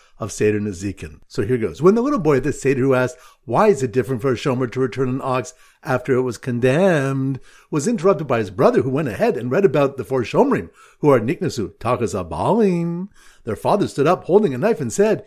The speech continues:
he would guard proper behavior at the table, just like he would guard a Muad. Once again, slow motion. When the little boy at the Seder asked, "Why is it different? Why is it different?" Manishtana, that must be on Daf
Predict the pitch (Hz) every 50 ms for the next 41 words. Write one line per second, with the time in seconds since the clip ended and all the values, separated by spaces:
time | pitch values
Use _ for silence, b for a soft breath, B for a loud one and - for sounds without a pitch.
0 | b b b _ 117 139 262 226 151 110 120 107 104 - - 139 165 165 160 127
1 | 101 107 95 107 175 202 196 143 - - 85 - - 185 214 247 233 277 269 240
2 | B B B B B _ - 233 233 196 175 139 - 156 120 101 101 120 127 156
3 | 214 254 226 185 - _ _ _ _ _ _ _ - 95 85 82 82 92 110 127
4 | 131 82 80 85 - _ _ _ _ _ _ _ _ _ _ _ _ 92 98 92
5 | 123 101 101 104 98 117 104 95 95 90 85 - 90 85 _ b b b b -
6 | 160 180 202 214 240 277 247 156 143 143 139 135 127 107 127 139 131 139 127 131
7 | 123 - 117 104 117 127 123 113 131 110 151 208 208 190 139 104 98 143 233 220
8 | 165 123 120 - 226 269 143 101 95 131 208 247 196 113 - - 110 98 95 113
9 | 190 277 277 220 196 220 214 b b b b b b - 247 262 226 160 127 -
10 | 165 175 190 190 190 185 190 196 202 226 220 -